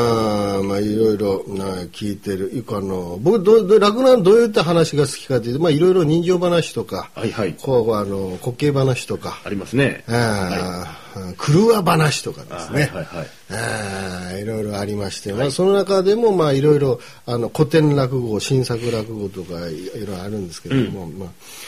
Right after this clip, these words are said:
Speaker 1: 僕が今最近聞いてるのは、その、落語の中で、その、ジャンル的に言うならば、古典落語の滑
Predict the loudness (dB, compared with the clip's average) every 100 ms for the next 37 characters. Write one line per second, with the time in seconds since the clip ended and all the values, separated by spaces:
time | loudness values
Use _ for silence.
0 | -18 -8 2 6 8 6 4 2 0 -2
1 | 0 0 2 2 2 0 0 0 0 0
2 | 0 2 2 0 0 0 0 0 -4 -4
3 | -4 -6 -6 -6 -8 -4 0 2 2 4
4 | 4 4 4 2 -16 -20 -20 -8 -2 2
5 | 4 2 0 -2 0 2 0 -2